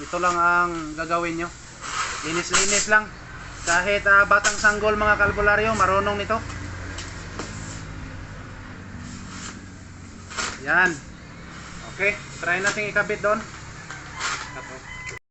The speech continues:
So ito na mga kalbularyo, ganito lang ang gagawin nyo kung paano nyo malaman na ang sakit ng isang idle air control valve ay in good condition. Ayan po. So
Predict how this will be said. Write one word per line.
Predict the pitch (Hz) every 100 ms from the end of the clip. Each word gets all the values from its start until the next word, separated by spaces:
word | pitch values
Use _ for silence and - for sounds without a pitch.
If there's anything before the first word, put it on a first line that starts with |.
| _ - - - - - - - - - - - - - - -
So | - 160 185
ito | 196 226
na | 240
mga | 233 233
kalbularyo, | 220 220 226 233 240
ganito | 208 208 214 220
lang | 214
ang | 208
gagawin | 190 208 208 208
nyo | 214
kung | 196 175
paano | 185 190 196 196
nyo | 190 180 180 175
malaman | 175 185 180 175 170
na | 165 165 160 170
ang | 175 165
sakit | 185 180 185 180 175
ng | 170 170
isang | 175 185 175 165 - 185
idle | 185 190 190
air | 185
control | 185 180 180 170
valve | 175 156
ay | 160 160 160 156 - - - - - - -
in | 170 170
good | 190 156
condition. | 180 180 170 - - 196 190 - - -
Ayan | 143 160
po. | 196 208 - - - - - - - -
So | -